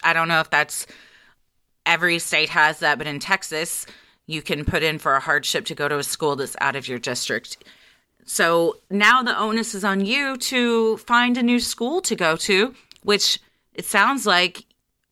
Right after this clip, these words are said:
might even be what you want because your friends, unfortunately, have ostracized you. When you're in high school and your friend's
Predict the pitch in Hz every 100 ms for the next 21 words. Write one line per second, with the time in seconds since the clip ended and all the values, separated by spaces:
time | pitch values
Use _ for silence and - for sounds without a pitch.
0 | - 160 170 208 - 202 190 185 185 185
1 | 160 175 170 156 156 180 233 226 - 185
2 | 180 190 - 220 247 240 208 190 185 165
3 | - 180 165 160 175 190 202 160 - 156
4 | - - 220 - 139 143 - 147 151 196
5 | - - - - _ _ _ - 285 320
6 | 330 262 220 220 - 226 220 269 - 196
7 | 190 185 - 214 202 202 196 -